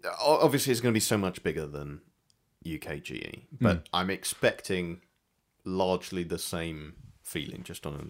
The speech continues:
Speaker 1: a, you know, a grander scale.
Speaker 2: Yeah.
Speaker 1: Uh, obviously, there's lots of publishers who went there before, so it'd be really cool to see stuff that wasn't available at U K G E.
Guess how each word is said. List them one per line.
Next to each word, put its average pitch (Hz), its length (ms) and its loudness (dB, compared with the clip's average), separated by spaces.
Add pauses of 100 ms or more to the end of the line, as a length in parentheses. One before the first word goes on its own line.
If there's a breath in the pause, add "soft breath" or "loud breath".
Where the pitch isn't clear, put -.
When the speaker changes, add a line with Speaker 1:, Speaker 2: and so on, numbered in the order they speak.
Speaker 1:
a, - 60 -14
you 73 60 -6
know, - 120 -8
a 85 40 -12
grander 76 340 -6
scale. - 540 -10
Speaker 2:
Yeah. 95 160 4 (240)
Speaker 1:
Uh, 80 300 -8 (120)
obviously, - 400 -8
there's 76 300 -10 (120)
lots 82 380 -2
of - 60 -12
publishers - 420 -12
who 71 100 -10
went 71 220 -10
there - 100 -10
before, - 400 -10
so - 160 -6
it'd 76 120 -10
be 80 100 -6
really 78 260 -6
cool - 200 -10
to - 80 -10
see - 180 -8
stuff - 300 -8
that 85 160 -8 (360 loud breath)
wasn't 90 280 2
available 92 540 4
at 76 100 -2
U 90 180 0
K 90 180 -2
G 92 240 -2
E. 92 140 -2